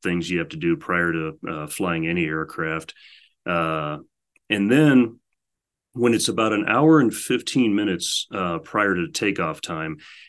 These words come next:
that's when the, the mobile pilot, which is driving the chase car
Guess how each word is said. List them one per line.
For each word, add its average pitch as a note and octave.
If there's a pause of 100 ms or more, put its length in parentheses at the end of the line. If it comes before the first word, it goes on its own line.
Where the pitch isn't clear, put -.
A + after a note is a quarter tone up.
(140)
that's A2+
when G#2 (480)
the, F#2+ (220)
the F#2
mobile G#2+
pilot, D#2 (220)
which F#2+
is E2+
driving G#2
the E2+
chase B2
car D2+